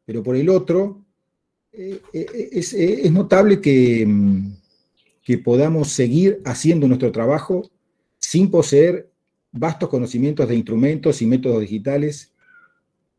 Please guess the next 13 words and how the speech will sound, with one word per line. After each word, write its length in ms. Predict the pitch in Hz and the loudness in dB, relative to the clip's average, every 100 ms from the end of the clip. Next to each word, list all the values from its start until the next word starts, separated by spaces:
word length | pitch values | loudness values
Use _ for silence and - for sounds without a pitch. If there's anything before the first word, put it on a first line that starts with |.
| _ _ _ _ - | _ _ _ _ -8
incluso 540 | 110 135 165 180 170 | -4 0 2 4 2
sin 260 | - 160 160 | 2 -4 0
poseer 440 | 160 - 143 165 - - | 0 2 2 2 -2 -4
ningú-, 340 | 123 127 127 | 0 0 -2
algún 320 | 127 120 208 214 | -6 -2 -2 0
conocimiento 880 | 120 113 117 120 113 98 151 196 _ _ _ | 0 -2 -4 -2 -2 -2 -4 -4 _ _ _
sobre 280 | - 120 123 | -4 -2 0
base 260 | 160 151 | -2 0
de 60 | 135 | 0
datos 300 | 151 160 139 | 0 -2 -4
y 40 | |
algoritmos, 680 | 120 113 143 143 104 98 - | -4 0 0 -2 -4 -8 -12
¿no? 280 | 104 180 | -12 -12